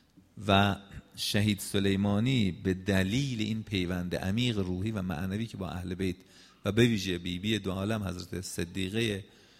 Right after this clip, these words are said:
فا-، طاهره سلام الله علیها داشت، این آتش عشقی که از کانال محبت اهل بیت، عشق به حضرت حق در جانش رسوخ کرده بود،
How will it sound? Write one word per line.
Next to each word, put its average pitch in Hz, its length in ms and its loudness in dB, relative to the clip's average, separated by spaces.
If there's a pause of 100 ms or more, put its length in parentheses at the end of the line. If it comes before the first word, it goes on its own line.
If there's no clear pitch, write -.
(460)
فا-، 92 220 0 (600)
طاهره 98 540 0
سلام 92 420 -2
الله 101 200 0
علیها 90 480 0
داشت، 107 640 2 (480)
این 131 160 2
آتش 104 500 -2
عشقی 104 420 -2
که 87 120 -4
از 95 200 -4
کانال 123 560 6
محبت 95 480 -6
اهل 90 280 -6
بیت، 95 200 -6 (600)
عشق 123 320 2
به 95 80 -2
حضرت 90 340 -6
حق 90 320 -6 (100)
در 90 160 -4 (120)
جانش 107 680 2
رسوخ 98 320 -12
کرده 92 340 -2
بود، 123 280 -4